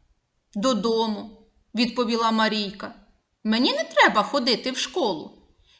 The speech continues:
Я вже вмію читати, писати і рахувати".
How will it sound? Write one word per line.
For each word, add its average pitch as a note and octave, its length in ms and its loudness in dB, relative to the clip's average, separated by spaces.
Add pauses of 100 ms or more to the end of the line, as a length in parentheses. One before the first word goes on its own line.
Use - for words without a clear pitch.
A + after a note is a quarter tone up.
(120)
Я G3 300 2
вже G#4+ 300 0
вмію G#3 480 2 (240)
читати, D4+ 960 0 (320)
писати G3+ 1080 -2
і G3 160 -2
рахувати". C4 880 2